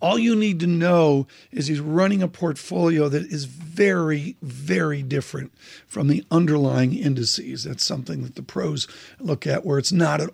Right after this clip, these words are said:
all like a quote-unquote index fund as well. David, we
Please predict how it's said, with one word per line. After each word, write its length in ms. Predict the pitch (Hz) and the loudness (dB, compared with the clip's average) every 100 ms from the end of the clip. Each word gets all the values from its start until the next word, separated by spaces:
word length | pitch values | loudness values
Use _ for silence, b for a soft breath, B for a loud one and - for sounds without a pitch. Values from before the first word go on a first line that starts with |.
| - | -2
all 320 | 151 147 131 | 2 2 2
like 300 | 120 120 - | 2 0 -2
a 60 | |
quote-unquote 800 | 123 - - 135 120 - 165 127 - B B B B B | -12 -6 -2 0 -2 -4 -4 -4 -4 B B B B B
index 520 | 160 151 135 117 - - | 2 4 4 2 -2 -6
fund 400 | - - 143 139 - | -4 2 4 2 2
as 180 | 139 131 | 0 4
well. 300 | 135 123 107 B B | 2 2 -4 B B
David, 300 | - 208 196 | 4 4 4
we 140 | 190 | 0